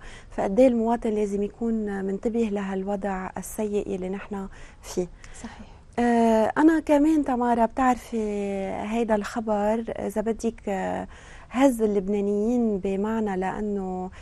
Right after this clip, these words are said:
Speaker 1: شيء بيتعلق بالاتصالات، فأكد وزير الاتصالات جوني القرم أنه قرار رفع التعرفة أنقذ القطاع يلي ما كان قادر يستمر على نفس الحالة،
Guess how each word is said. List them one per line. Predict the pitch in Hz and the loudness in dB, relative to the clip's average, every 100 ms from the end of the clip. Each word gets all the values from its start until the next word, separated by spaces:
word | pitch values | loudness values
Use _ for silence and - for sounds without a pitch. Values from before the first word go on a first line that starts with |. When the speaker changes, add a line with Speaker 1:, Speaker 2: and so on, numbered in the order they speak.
| - | -10
Speaker 1:
شيء | - - 254 247 247 - | -2 12 12 12 0 -8
بيتعلق | 196 185 208 214 233 240 | -12 -6 -6 -2 0 0
بالاتصالات، | 190 190 - 208 - 190 196 240 - | -2 -6 -6 -4 2 6 6 4 -2
فأكد | - 202 - - 269 196 | -2 -2 0 -2 0 0
وزير | 208 196 262 | 0 2 2
الاتصالات | 226 - 214 214 214 262 - 214 196 190 180 | 2 -2 -2 -2 0 -2 -2 -2 -2 -2 -2
جوني | 226 240 254 | -2 -2 0
القرم | 214 190 185 170 - 226 233 320 - - - - | -2 -2 -2 -2 0 0 2 0 -4 -16 -8 2
أنه | 240 | 4
قرار | 208 226 247 269 240 | 4 4 4 4 2
رفع | 254 269 233 | -2 -2 -2
التعرفة | 208 - 233 226 202 - 190 190 - - - 262 | -2 0 2 4 2 -4 -6 -6 -10 -18 -2 2
أنقذ | 277 - 233 214 | 2 4 2 2
القطاع | 208 220 - 240 254 | -2 -2 4 6 6
يلي | 247 220 214 | 2 2 2
ما | 214 254 | 2 0
كان | - 262 | 0 0
قادر | - 247 214 214 | 0 0 2 2
يستمر | 196 202 202 202 220 | 2 -2 -2 0 0
على | 208 190 190 | -2 -2 -4
نفس | 202 - | -4 -2
الحالة، | 190 185 208 196 190 202 | -4 -4 -4 -2 0 -2